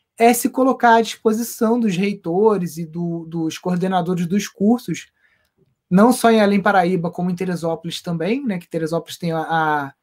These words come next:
a Unifeso e tem todas essas faculdades, né, que o teu sítio tá lá como uma estação de permacultura de porta abertas pra estudantes de agronomia,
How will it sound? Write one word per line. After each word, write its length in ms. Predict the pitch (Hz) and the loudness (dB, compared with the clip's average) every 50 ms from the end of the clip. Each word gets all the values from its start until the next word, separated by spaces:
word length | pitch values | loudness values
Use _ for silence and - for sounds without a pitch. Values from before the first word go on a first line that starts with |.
| _ _ _ _ _ | _ _ _ _ _
a 80 | - 160 | 0 2
Unifeso 840 | 165 170 170 170 170 - - 160 175 202 214 208 196 175 156 131 156 | 4 4 4 2 2 0 2 4 6 6 8 8 6 4 2 0 -4
e 40 | 151 | -4
tem 180 | - - 170 165 | -4 -4 -4 -2
todas 260 | - 180 190 190 202 | -2 -2 -2 0 0
essas 300 | 196 180 - 185 175 - | -2 -2 -4 -6 -8 -6
faculdades, 680 | - 175 175 - 165 160 165 190 233 262 233 - - | -8 -8 -8 -6 -4 -2 0 0 0 -2 -4 -6 -4
né, 160 | - 208 208 208 _ _ _ _ _ _ _ _ _ _ _ _ _ _ _ _ _ | -4 -4 -4 -4 _ _ _ _ _ _ _ _ _ _ _ _ _ _ _ _ _
que 200 | - - 247 262 | 0 4 6 8
o 80 | 285 277 | 8 8
teu 200 | 269 - 254 262 | 6 6 4 4
sítio 380 | 247 - - 240 233 - 247 | 4 6 6 4 4 4 2
tá 140 | - - 277 | 2 4 6
lá 180 | 247 214 220 233 | 6 6 6 4
como 240 | 226 - 240 233 240 | 4 2 0 2 2
uma 180 | 247 247 240 | 2 0 0
estação 400 | 226 - - - 233 220 - 226 | 0 0 2 0 0 2 2 0
de 120 | 214 208 208 | 0 0 2
permacultura 760 | 226 226 220 220 220 - 233 226 214 - 214 208 226 240 | 2 4 4 2 2 2 0 -2 -2 -2 -2 0 0 0
de 100 | 220 214 | 0 -2
porta 320 | 214 - 214 220 185 - 247 | 0 0 0 2 2 2 2
abertas 500 | 254 214 202 196 214 220 220 - 233 220 | 2 2 2 2 2 2 2 -2 -6 -6
pra 180 | - - 214 208 | -4 -2 -2 -2
estudantes 380 | 208 - - 175 190 196 185 | -2 -2 -4 -4 -4 -4 -4
de 60 | - 190 | -4 -6
agronomia, 760 | 170 170 170 196 220 233 226 196 196 202 202 196 175 160 156 | -6 -4 -2 0 0 2 2 2 2 0 0 0 -2 -2 -6